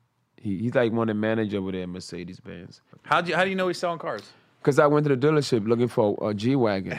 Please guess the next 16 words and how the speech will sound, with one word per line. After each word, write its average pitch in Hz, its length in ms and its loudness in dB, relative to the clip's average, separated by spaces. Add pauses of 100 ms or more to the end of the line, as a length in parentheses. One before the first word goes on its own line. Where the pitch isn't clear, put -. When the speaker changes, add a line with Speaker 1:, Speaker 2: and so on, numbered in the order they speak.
Speaker 2:
<laughs> - 80 -18
He 180 80 -4
was 135 180 -6
there? 135 380 -4
Speaker 1:
Yeah, 101 120 -4
he 104 140 0
was 101 200 -4
there. 98 300 -4 (220)
Speaker 2:
Did 107 200 -6
he 113 60 -6
Speaker 1:
said - 100 -8
Speaker 2:
sell 120 160 0
it 170 60 -6
to 262 100 -8
you? 320 120 -8 (600)
Speaker 1:
Th-, 151 160 0